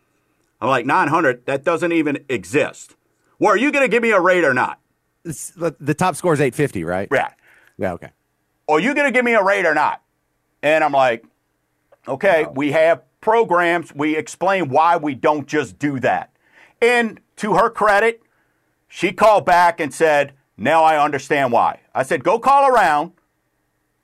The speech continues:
Speaker 1: and, you know, find out these things." But do you need a high credit score to buy a house?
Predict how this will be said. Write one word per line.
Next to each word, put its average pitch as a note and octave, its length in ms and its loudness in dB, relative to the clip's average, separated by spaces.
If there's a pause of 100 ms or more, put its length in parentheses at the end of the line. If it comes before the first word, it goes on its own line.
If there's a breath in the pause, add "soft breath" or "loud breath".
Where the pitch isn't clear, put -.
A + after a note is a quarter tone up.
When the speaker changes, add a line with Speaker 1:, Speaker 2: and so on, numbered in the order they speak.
(460)
Speaker 1:
and, E3 520 2 (800)
you F3+ 160 0
know, B2+ 280 2
find F3 420 2
out D3+ 160 4
these A#2+ 180 -8
things." A2+ 220 -6
But D3+ 200 -6
do F#3+ 100 -4
you F3+ 140 -4
need B3 280 0
a A#3+ 160 2
high G#3+ 340 0
credit G3+ 480 -2
score F3+ 380 0
to F3 180 -12
buy D#3+ 260 2
a D#3 100 2
house? D#3 340 0